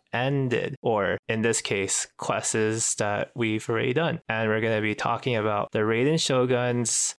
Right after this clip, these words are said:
uh, quest. This is the second act where we figure out what's behind Raiden's, uh, thought on an eternity, finally. And we fight a cool new boss, Magatsu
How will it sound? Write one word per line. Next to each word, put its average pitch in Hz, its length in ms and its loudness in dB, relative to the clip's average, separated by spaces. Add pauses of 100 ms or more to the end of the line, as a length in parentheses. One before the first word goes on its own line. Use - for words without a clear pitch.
uh, 101 380 -2 (240)
quest. - 720 -2
This - 180 0
is 107 140 0
the 104 160 0
second 123 600 -2
act - 560 -4
where 107 200 2
we 104 320 0
figure 165 200 2
out 160 180 2
what's 135 240 2
behind 131 680 0 (140)
Raiden's, 127 600 2 (720)
uh, 113 280 0
thought 123 420 -2 (340)
on 117 160 2
an 104 240 2
eternity, 113 840 -2 (180)
finally. 101 580 0 (640)
And 104 580 0 (240)
we 104 420 2 (140)
fight 113 520 -2
a - 80 -2
cool 123 360 0
new 120 200 2
boss, 117 720 0 (460)
Magatsu 113 1080 0